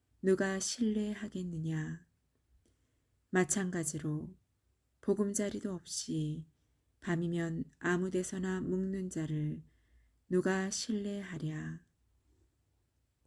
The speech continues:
집회서 삼십칠 장. 모두들 나도 내 친구다 하지만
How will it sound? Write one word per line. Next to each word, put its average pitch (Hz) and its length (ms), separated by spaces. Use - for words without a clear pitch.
집회서 214 600
삼십칠 220 920
장. 160 440
모두들 175 720
나도 185 340
내 185 220
친구다 220 580
하지만 160 760